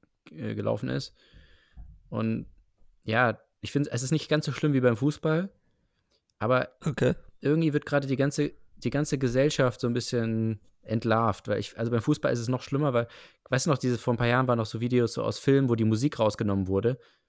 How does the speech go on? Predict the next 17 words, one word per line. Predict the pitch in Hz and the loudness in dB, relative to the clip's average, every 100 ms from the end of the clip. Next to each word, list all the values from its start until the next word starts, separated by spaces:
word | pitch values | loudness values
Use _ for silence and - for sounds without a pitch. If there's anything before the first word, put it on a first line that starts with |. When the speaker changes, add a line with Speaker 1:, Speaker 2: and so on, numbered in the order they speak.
| _ _ - | _ _ -8
Speaker 1:
und | 110 | -4
das | 110 | 0
so | |
ganz | - 127 | 4 8
Speaker 2:
Ja. | 131 | 8
Speaker 1:
awkward | 127 - 107 92 | 6 4 2 2
war, | 95 101 | 2 0
auch | 113 | -2
so | 117 | -2
bei | 110 | 0
Star | 107 - 117 127 | 0 0 2 6
Wars | 117 117 | 6 4
und | 113 | 2
so, | 117 117 - - _ _ | 0 0 -8 -20 _ _
und | 113 | -4
wo | |
du, | 120 | -2